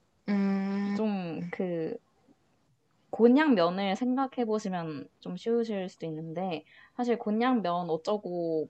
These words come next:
Speaker 2: 그런 게 많이 있는데, 거기에 막 소스가 스며드는 그런 맛이 아니거든요.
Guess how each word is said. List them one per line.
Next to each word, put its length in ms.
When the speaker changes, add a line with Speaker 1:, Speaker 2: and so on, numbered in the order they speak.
Speaker 2:
그런 540
게 100
많이 300
있는데, 640
거기에 500
막 220
소스가 380
스며드는 880
그런 320
맛이 240
아니거든요. 600